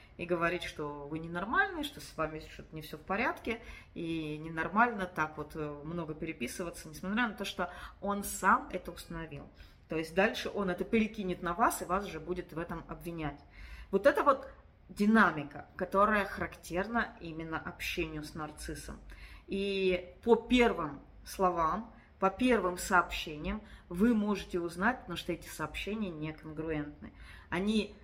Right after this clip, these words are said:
э, будут в стиле «люблю больших, люблю попастых», даже если они выражены очень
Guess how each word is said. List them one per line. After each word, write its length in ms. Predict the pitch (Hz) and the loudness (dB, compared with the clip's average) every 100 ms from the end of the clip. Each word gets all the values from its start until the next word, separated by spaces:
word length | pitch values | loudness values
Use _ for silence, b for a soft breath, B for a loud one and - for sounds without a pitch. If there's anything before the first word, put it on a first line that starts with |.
| - | -8
э, 260 | 160 160 202 | -6 -4 -4
будут 420 | 190 233 247 - | -2 -2 -2 -4
в 40 | |
стиле 400 | - - 208 196 | -6 -4 0 2
«люблю 320 | 180 175 180 | 2 0 0
больших, 500 | 175 165 - - 185 | 0 -2 -2 -8 -6
люблю 280 | 180 170 165 | -6 -6 -8
попастых», 680 | 156 160 - 135 - - - B B - | -8 -10 -6 -6 -4 -6 -6 B B -18
даже 580 | 156 185 202 247 202 190 180 | -4 4 4 6 4 2 0
если 380 | 190 190 214 | 0 2 4
они 340 | 185 - 175 185 | 2 2 -2 0
выражены 600 | 185 240 214 185 175 175 B B - | 4 6 6 2 -4 -6 B B -8
очень 760 | 214 240 254 247 247 262 240 | -4 -2 4 4 4 -2 -4